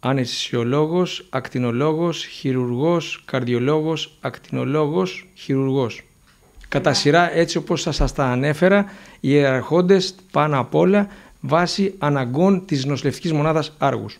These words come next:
Speaker 1: Εάν αυτοί όλοι προσληφθούν που α-, προαναφέραμε, με το καλό, θα είμαστε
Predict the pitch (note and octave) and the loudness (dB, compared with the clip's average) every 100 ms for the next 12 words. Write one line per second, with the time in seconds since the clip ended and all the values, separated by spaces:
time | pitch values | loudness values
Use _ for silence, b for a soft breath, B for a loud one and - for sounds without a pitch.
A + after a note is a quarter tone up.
0 | - C#3 C3+ D3+ D3 C#3+ - D3 C3+ C#3 | -8 -4 -2 0 -2 -4 0 2 4 4
1 | E3 C3 A2+ C3 A2 G#2 - C3+ A2+ B2+ | 4 2 -2 -6 -6 -10 -6 -4 -4 -4
2 | A#2 - _ - B2 A2+ G#2 - A#2+ C3 | -6 -8 _ -2 -2 -2 -6 -2 -2 0
3 | E3+ F#3+ F#3 B B C3+ B2 B2 A2 A#2+ | -2 -4 -6 B B -6 -4 -4 -2 0
4 | F3+ G3+ - - B B B B B B | -2 -4 -12 -20 B B B B B B
5 | _ - C#3+ C#3+ E3 F3+ - G#3 F#3+ E3 | _ -4 0 0 2 0 -2 0 0 -2